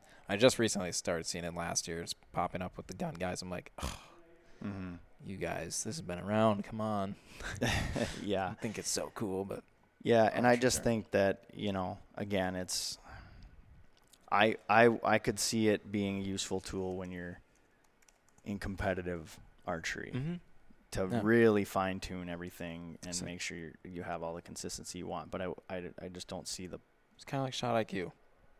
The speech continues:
Speaker 2: Yeah, I, I just
Speaker 1: Mm.
Speaker 2: don't see the point in regards to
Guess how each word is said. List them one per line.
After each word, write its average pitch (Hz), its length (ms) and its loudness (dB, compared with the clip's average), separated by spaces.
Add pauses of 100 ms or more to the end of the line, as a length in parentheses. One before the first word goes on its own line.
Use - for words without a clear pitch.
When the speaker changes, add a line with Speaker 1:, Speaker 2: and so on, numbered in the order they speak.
(160)
Speaker 2:
Yeah, 85 200 -6
I, 87 220 -2
I 92 60 -6
just 107 140 -8
Speaker 1:
Mm. 95 40 -10
Speaker 2:
don't 95 160 -4
see - 160 -4
the 87 100 -8
point 95 420 -6 (220)
in 92 180 -10
regards 90 560 -4
to 87 720 -8